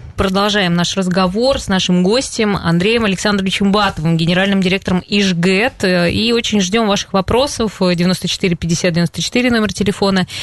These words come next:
и Вайбер восемь девятьсот двенадцать ноль ноль шесть ноль восемь ноль шесть. А, так, ну что, давайте мы дальше будем двигаться. А, если говорить про трамваи, а,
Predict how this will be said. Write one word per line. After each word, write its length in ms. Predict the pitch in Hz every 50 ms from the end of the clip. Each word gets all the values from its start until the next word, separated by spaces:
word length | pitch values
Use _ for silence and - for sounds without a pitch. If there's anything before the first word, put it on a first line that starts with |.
| - - -
и 140 | 254 294 247
Вайбер 420 | 202 185 190 208 220 202 196 185
восемь 280 | 170 175 208 220 - 208
девятьсот 300 | 170 170 170 - - 180
двенадцать 500 | 160 160 170 170 175 214 214 - 180 -
ноль 160 | 170 165 160 156
ноль 160 | 156 151 147
шесть 360 | - - 185 190 190 - -
ноль 180 | 180 170 156 147
восемь 420 | 147 156 175 175 - - 170 160 156 _ - _ _ _ _ _ _ _
ноль 200 | - 170 180 180 165
шесть. 460 | - - - 170 139 120 - - - - _ _ _ - - - - - - - - - - - - -
А, 600 | - 180 185 180 180 175 175 170 165 165 165 160 - -
так, 200 | 160 175 - - -
ну 120 | - 262 302
что, 340 | - - - 240 208 185 165
давайте 380 | 151 160 170 220 277 - - 220
мы 280 | 196 196 208 214 214 202
дальше 360 | 180 180 175 175 - - 185
будем 220 | 170 175 175 175
двигаться. 640 | 170 196 269 269 247 240 - - - 202 175 160 - - - - - - - -
А, 200 | 170 170 165 165
если 320 | 175 202 240 226 - 220
говорить 340 | 196 190 196 196 202 208 -
про 140 | - 190 180
трамваи, 760 | - 185 180 175 180 180 202 233 262 285 277 226 180 170 - - - - - - - -
а, 560 | 175 175 175 175 170 170 170 170 170 170